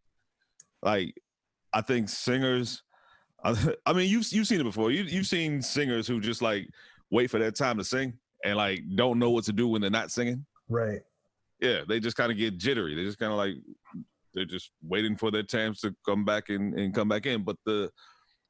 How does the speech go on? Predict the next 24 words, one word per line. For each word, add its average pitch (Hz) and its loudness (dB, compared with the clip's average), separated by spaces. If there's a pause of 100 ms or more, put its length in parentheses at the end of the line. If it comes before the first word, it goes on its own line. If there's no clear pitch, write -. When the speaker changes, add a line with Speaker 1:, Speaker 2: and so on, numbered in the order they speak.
(240)
Speaker 1:
the 104 0
bass 101 -2
players 98 -2
and 90 -4
the 82 -4
drummers, 98 -2
they're 92 0
paying 113 -4
attention 104 -4
the 85 -4
whole 101 -2
time 92 -4
because 80 -10
they 73 -6
have 147 -2
to. - -12 (540)
Speaker 2:
Yeah. 113 0
Speaker 1:
At - -20
least - -14
they 82 -8
should 101 -4 (500)
be. - -12 (460)
Speaker 2:
Yeah. 117 0 (400)
Speaker 1:
But 113 2